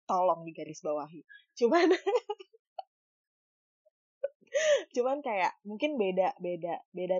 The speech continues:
taste gitu kali ya. Kalau B T S kan lebih yang, apa, konsernya dari awal, dari debutnya aja udah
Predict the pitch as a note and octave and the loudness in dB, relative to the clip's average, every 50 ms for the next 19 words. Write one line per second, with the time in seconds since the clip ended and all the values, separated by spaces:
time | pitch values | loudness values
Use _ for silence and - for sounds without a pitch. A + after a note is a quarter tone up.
0 | - _ - A#3+ C#4 F#4 - - - - G3 G3 A3+ A3 G3 D#3+ D3 C3 B2+ F#2+ | -4 _ -4 -2 -2 -2 -4 -10 -16 -14 -10 -10 -6 -4 -4 -4 -4 -4 -6 -6
1 | - - D#3+ D3+ D#3+ E3+ E3 - - D3+ F#3+ - - A3+ A3 A3+ A3+ G3+ F3+ E3+ | -6 -4 -4 -4 -2 -4 -6 -8 -6 -10 -10 -10 -10 -12 -10 -8 -4 -4 -4 -4
2 | D#3+ F3 F3 - - E3 D#3+ D#3+ D#3 D#3+ _ _ _ _ - _ _ _ - - | -6 -14 -16 -14 -12 -14 -14 -14 -16 -20 _ _ _ _ -20 _ _ _ -18 -14
3 | - F3+ F#3+ G#3 A3 A3 - _ _ _ _ _ _ _ _ _ _ _ _ _ | -8 -6 -6 -4 -4 -6 -8 _ _ _ _ _ _ _ _ _ _ _ _ _
4 | _ _ _ - - A3+ G#3 G3 F#3+ - A3 G3 F#3 G3 G3 G#3 A3 A#3 A#3+ A#3+ | _ _ _ -8 -4 -4 -4 -4 -4 -6 -6 -6 -4 -6 -4 -4 -4 -2 -2 -2
5 | A3 E3+ F3 D#3+ D3 D3 E3 E3+ F#3 G3+ A3 G#3+ F#3+ F#3 F3 E3 E3+ E3+ F3 E3+ | 0 0 0 0 0 0 2 4 4 4 2 2 0 0 0 0 -2 -4 -6 -8
6 | F3 D#3+ F3 F#3+ F#3 - F#3 F3+ F3 F3 F3+ G#3 A3+ A3+ A3 G3 F#3 F3 E3+ | -10 -8 -4 -4 -4 -4 -4 -6 -4 -4 -2 0 0 0 2 2 2 2 0